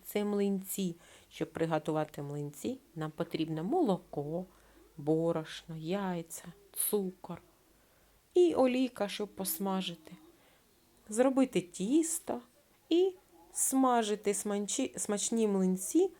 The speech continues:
з обі-, з обох сторін. Смачного вам! А це в нас що, подивіться, це гарбуз, пшоно, молоко, можна ще додати родзинки,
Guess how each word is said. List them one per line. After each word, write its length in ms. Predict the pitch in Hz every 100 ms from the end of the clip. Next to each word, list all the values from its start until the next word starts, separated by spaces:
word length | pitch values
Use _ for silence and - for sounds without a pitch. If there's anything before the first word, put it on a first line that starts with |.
| _ -
з 160 | - 196
обі-, 440 | 214 226 320 233
з 60 | 214
обох 220 | - 311
сторін. 440 | - 233 196 202
Смачного 1200 | 196 277 349 349 - 277 277 294 262 196 175 165 160
вам! 320 | 160 156 156 - _ _ _ _ _ _ _ _ _ - _ _ _ _ _ _ _
А 140 | 202
це 320 | 202 - 233 220
в 100 | 202
нас 180 | 202
що, 260 | 190 - 190
подивіться, 760 | 190 202 208 196 196 190 - - _ _ _
це 160 | 202
гарбуз, 600 | 190 196 190 180 185 214 - - - -
пшоно, 680 | - - 226 208 180 190 202 - _ _
молоко, 760 | 202 208 196 196 - 170 185 190 - _
можна 240 | 175 170 175
ще 160 | -
додати 440 | 165 156 - - 175 - -
родзинки, 920 | 214 208 175 165 165 175 190 190 185